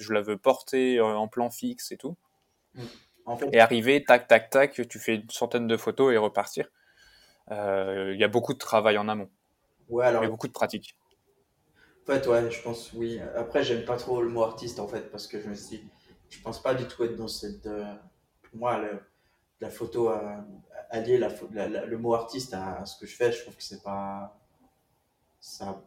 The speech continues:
Speaker 2: pour moi, ça a pas de sens. Mais, euh, mais, euh, c'est, euh, c'est plus, on va dire, euh,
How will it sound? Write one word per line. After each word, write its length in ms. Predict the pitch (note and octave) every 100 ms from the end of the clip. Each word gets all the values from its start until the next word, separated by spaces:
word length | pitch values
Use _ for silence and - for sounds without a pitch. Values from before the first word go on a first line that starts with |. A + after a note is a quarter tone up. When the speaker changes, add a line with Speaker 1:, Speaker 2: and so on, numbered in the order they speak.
| -
Speaker 2:
pour 100 | G#2+
moi, 140 | A#2+
ça 180 | A#2 G2+
a 40 | -
pas 140 | G2+
de 60 | -
sens. 460 | A#2+ - - _ _ _ _ _ _ _ -
Mais, 180 | - A2
euh, 400 | G#2 G2+ G2+ G#2 G2 - - -
mais, 160 | G#2
euh, 220 | G2+ G2+ G2 - - _ _ _ _ _
c'est, 340 | - - G2+ G2+
euh, 140 | G2+
c'est 220 | - G2+
plus, 260 | C3+ C3+ A2+
on 60 |
va 140 | G#2+ G#2+
dire, 260 | B2+ A2
euh, 300 | G#2 G2+ G2